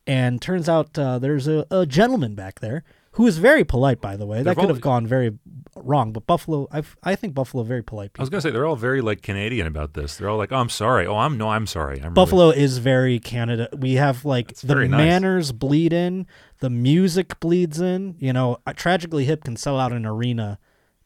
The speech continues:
Speaker 1: in
Speaker 2: That makes sense, then. I mean
Speaker 1: Buffalo, but then they go ninety, down the ninety-three hours to Cleveland. They can't do a bar show.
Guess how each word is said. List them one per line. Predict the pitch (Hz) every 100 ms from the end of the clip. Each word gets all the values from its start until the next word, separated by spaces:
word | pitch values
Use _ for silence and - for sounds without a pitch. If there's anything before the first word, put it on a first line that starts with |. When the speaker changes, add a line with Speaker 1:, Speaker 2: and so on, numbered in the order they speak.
| -
Speaker 1:
in | 135 123 117 113 110 _ _ _
Speaker 2:
That | 135
makes | 98 -
sense, | 80 -
then. | 78
I |
mean |
Speaker 1:
Buffalo, | 123 143 151 127 117
but | 123
then | 139 131
they | 127
go | 131
ninety, | 123 120 127 127 120 113 - - _ -
down | 135 135
the |
ninety-three | 123 127 135 120 - 120
hours | 113 113 104
to | 110
Cleveland. | 135 117 110
They |
can't | 107 113
do | 104
a | 98
bar | 107 101
show. | - -